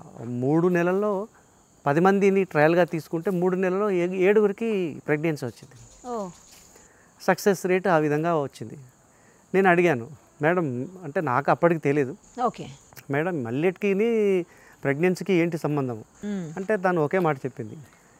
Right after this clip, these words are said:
Speaker 1: "ఎప్పుడైతే మనం పంట పండించే సాయిల్ రిచ్గా ఉంటుందో, న్యూట్రిషన్ రిచ్గా ఉంటుందో మొక్క బలంగా పెరుగుతుందని" చెప్పింది. ఇది కూడా అంతే. So మిల్లెట్‌లో ఉండే న్యూట్రిషన్ సమృద్ధిగా లభించినప్పుడు ఆటోమేటిక్‌గా మనలో,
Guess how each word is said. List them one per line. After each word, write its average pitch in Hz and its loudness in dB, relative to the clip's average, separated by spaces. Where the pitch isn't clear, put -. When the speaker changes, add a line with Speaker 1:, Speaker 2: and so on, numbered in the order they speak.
Speaker 1:
"ఎప్పుడైతే 170 2
మనం 135 -4
పంట 156 0
పండించే 170 0
సాయిల్ 151 4
రిచ్గా 165 2
ఉంటుందో, 131 -2
న్యూట్రిషన్ 156 -2
రిచ్గా 160 -2
ఉంటుందో 131 -6
మొక్క 139 -2
బలంగా 139 0
పెరుగుతుందని" 120 -8
చెప్పింది. 127 -20
ఇది 165 0
కూడా 190 2
అంతే. 123 -10
So 160 4
మిల్లెట్‌లో 165 2
ఉండే 147 2
న్యూట్రిషన్ 147 -2
సమృద్ధిగా 151 0
లభించినప్పుడు 139 -4
ఆటోమేటిక్‌గా 165 -2
మనలో, 151 0